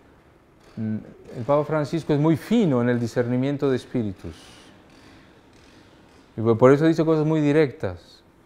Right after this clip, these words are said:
a los obispos, a los sacerdotes, a, eh, sí, no sé si recordáis cosas así muy concretísimas, de, por ejemplo, a los seminaristas, aquello de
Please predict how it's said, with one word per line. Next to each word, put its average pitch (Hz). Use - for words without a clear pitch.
a -
los 107
obispos, 120
a 117
los 110
sacerdotes, 110
a, 107
eh, 95
sí, -
no 117
sé 123
si 120
recordáis 113
cosas 113
así 131
muy 123
concretísimas, 98
de, 92
por 131
ejemplo, 123
a 120
los 113
seminaristas, 120
aquello 123
de 107